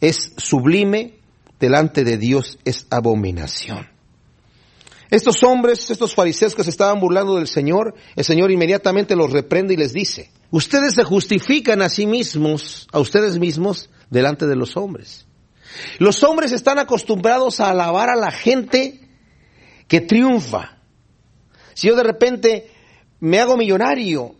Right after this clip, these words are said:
¿verdad? Y empiezo a, a enriquecerme y empiezo a mostrar esa riqueza en forma exterior, la gente me va a aplaudir. Yo voy a servir de ejemplo para los demás. "Mira, haz como hizo fulanito, ve qué bien le fue".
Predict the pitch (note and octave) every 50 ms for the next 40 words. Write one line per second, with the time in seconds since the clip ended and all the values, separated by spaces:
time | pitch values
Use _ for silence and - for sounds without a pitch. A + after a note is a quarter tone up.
0 | _ - - C#3+ D3 F3+ F#3+ F3+ - F3 E3 F3 F3 F3 - B3 B3+ B3 - B3+
1 | A#3+ G#3+ F#3 - - - E3 F#3+ F#3 F3 D#3+ D#3+ F3 F3+ F3 F#3 E3+ - - A#3
2 | B3 C4 B3 A#3 G3 F3+ F3+ D#3+ - A3+ B3+ A#3+ - B3+ B3 A3 G3 F3+ E3+ -
3 | - - - G#3+ A#3 B3+ C4 B3 - - G#3+ G3 F3+ F3+ E3+ - A3 A#3 G3+ F3
4 | G#3+ G3 - - - - - D3 D#3 - - G#3 A#3+ B3 A#3 A#3 G#3 F3 - -
5 | - - E3+ D3+ D3+ F3+ A3+ C4 C#4 - - - - - - E3+ E3 - - A#3
6 | A#3+ A#3+ A#3 F#3+ F3 D#3 F3+ A3 B3 - G3+ E3+ D#3+ D3+ D#3 A#3+ D#4+ G#4 E4+ F3
7 | G#2+ - _ _ _ _ _ _ _ _ _ _ _ - - - - - B3 C4+
8 | D4 C#4+ B3 - A3+ G#3 G#3+ B3 B3+ A#3 A#3 - - B3 C4 D#4+ E4 A3+ - G#3+
9 | F#3+ E3+ D3 E3+ D#3 D#3 D3+ D3+ D3+ C#3+ C3 D3+ D3 D#3 F#3+ B3+ G#3+ C#3 C#3+ F3+
10 | B3 A#3+ G#3 - - - - - - F3+ - - - F#3+ E3+ G3 A3+ - G#3 -
11 | - D#3+ D3 C3+ C3+ E3 A3 B3 - A3+ F#3+ - - - - - _ - B2 D#3
12 | G3+ G#3 G#3+ G#3+ G3+ G3 G#3+ A#3+ A#3 A#3 A3 G3+ - - B3+ - - D#4+ - -
13 | - _